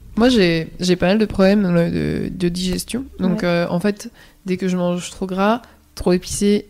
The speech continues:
Speaker 1: trop tout, en fait, j'ai su-, enfin, j'ai des... enfin, j'ai super
Speaker 2: Ouais.
Speaker 1: mal. Et c'est un truc que j'ai depuis que je suis bébé. Et on m'a dit, « Jamais ça, enfin,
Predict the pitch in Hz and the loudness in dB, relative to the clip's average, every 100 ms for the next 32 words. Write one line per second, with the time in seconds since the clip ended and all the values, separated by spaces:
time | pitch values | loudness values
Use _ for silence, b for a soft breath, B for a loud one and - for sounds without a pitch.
0 | b b b - - - 175 170 170 170 | b b b -18 -10 2 4 6 4 4
1 | 170 170 170 175 175 - - 202 226 - | 2 0 -2 -2 -6 -10 -8 -6 -6 -10
2 | - 180 190 190 185 180 - - - 175 | -10 -4 -2 0 0 -2 -4 -10 -6 -4
3 | 170 170 170 - - - 185 175 175 170 | -4 -6 -8 -10 -12 -10 -8 -6 -6 -6
4 | 180 175 170 175 202 - - 170 180 175 | -2 0 2 2 0 -4 -4 -4 -2 -2
5 | 202 190 180 175 - 170 - - 170 165 | -2 -2 0 -2 -8 -16 -12 -6 -2 2
6 | 233 - - 175 170 170 202 220 - 185 | 2 0 0 2 2 2 0 -2 -4 0
7 | 190 196 190 190 - - 170 | 2 2 0 -6 -6 -6 -6